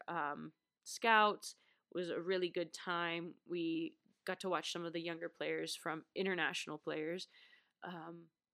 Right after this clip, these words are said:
only one player from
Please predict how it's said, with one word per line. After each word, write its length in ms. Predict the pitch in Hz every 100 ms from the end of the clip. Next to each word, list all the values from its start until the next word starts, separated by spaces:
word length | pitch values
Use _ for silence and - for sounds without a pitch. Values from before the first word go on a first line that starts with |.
| _ _ _ _ _ _ _ _ - -
only 220 | 180 180
one 240 | 175 185
player 320 | 185 185 170
from 680 | 175 - 175 170 165 165 165